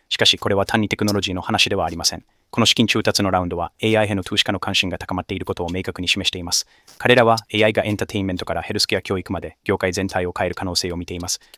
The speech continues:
そして、彼らは、この変更をリードする企業に大きな賭けをすることを厭わない。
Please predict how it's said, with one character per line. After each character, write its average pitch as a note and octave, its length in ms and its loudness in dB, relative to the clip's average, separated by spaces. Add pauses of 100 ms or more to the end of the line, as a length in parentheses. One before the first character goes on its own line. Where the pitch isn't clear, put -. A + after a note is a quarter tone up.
そ - 100 -8
し - 80 0
て、 G2 180 -2
彼 A#2 200 2
ら F2+ 80 4
は、 F2 180 -4 (240)
こ - 120 2
の A#2 40 6
変 B2 160 4
更 A#2+ 140 4
を G#2 80 4
リ G#2 100 -2
ー G#2 40 0
ド G2 80 2
す - 100 2
る F#2+ 80 -2
企 F#2+ 180 -6
業 F2+ 120 2
に F2+ 100 -4
大 G#2 160 0
き F#2+ 80 -4
な F2 60 0
賭 F2+ 100 -10
け - 100 -6
を F2+ 60 -2
す - 100 -4
る - 60 -8
こ - 80 -6
と F2+ 100 -4
を F2+ 60 -2
厭 - 160 -6
わ E2+ 80 -2
な F2 100 -8
い。 F2+ 120 -20